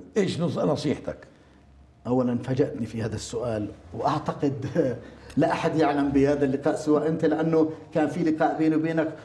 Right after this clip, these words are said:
Speaker 2: وكنت داخل واعتذرت إني قاعد. ف-،
Speaker 1: إحنا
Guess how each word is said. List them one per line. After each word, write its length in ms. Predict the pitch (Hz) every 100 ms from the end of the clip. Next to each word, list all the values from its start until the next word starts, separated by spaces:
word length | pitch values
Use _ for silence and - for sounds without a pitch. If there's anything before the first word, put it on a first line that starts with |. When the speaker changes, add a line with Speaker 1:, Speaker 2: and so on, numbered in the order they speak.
| -
Speaker 2:
وكنت 300 | 151 - 165
داخل 300 | 147 160 165
واعتذرت 540 | 156 - 156 175 - -
إني 240 | 175 156
قاعد. 480 | 156 147 143 143 196 - 214 -
ف-، 100 | 156 139
Speaker 1:
إحنا 840 | 127 123 113 110 220 - 196